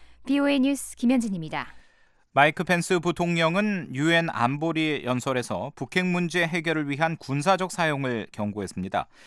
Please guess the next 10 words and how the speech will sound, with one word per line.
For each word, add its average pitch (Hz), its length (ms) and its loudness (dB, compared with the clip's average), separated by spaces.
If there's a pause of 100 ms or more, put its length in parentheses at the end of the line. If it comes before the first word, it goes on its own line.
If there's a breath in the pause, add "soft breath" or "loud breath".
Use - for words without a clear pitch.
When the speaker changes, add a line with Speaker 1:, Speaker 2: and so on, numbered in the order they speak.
(260 loud breath)
Speaker 2:
미국과 139 400 -2
동맹을 147 680 0
방어해야 139 560 0
한다면 127 500 -2 (140)
효과적이고 147 580 -4
압도적인 156 640 -4
군사력을 127 800 -4
사용할 151 400 -8
것이라고 101 460 -8
강조했는데요. 82 720 -8